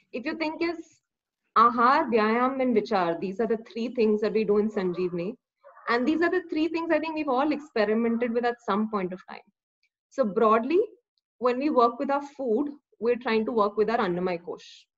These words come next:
though it influences all the koshas, but broadly, you know, food works on, uh, Ahar works on Annamaya Kosh. Vyayam is essentially a pranic manipulation. You're working on your Pranamaya Kosh through Vyayam. And Vichar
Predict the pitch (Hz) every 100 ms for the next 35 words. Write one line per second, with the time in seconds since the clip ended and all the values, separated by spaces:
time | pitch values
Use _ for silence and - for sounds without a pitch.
0 | - 254 254 254 247 254 240 262 - -
1 | 208 220 226 - 214 - 339 254 214 214
2 | 220 196 135 - _ - 175 202 - 214
3 | 208 185 180 175 214 226 - - 185 175
4 | - 202 202 214 208 190 - 233 180 170
5 | 160 143 - - - - - _ _ _
6 | _ _ _ _ 196 240 247 262 339 539
7 | - 285 381 381 - 247 - 277 294 330
8 | 370 381 - 226 233 277 294 269 220 214
9 | 214 190 175 175 - 170 175 202 208 262
10 | 262 240 247 247 202 202 220 208 202 143
11 | - - - _ _ _ _ _ - -
12 | 185 147 151 220 _ _ _ _ - 254
13 | 262 269 269 285